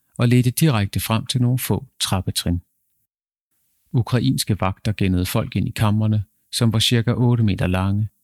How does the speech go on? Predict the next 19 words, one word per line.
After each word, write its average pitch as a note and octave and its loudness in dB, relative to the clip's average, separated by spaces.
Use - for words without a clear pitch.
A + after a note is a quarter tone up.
og C3 0
fire F#2+ 0
meter F#2 0
brede. F2 -4
Kamrene B2 2
blev C3+ -2
fyldt - -2
til - -4
bristepunktet, G#2+ -4
og A#2+ 0
folk C#3 0
blev B2 0
beordret B2 -2
til - 0
at G2+ 0
løfte G2+ -2
armene G2+ 0
over - -4
hovedet, G#2+ 0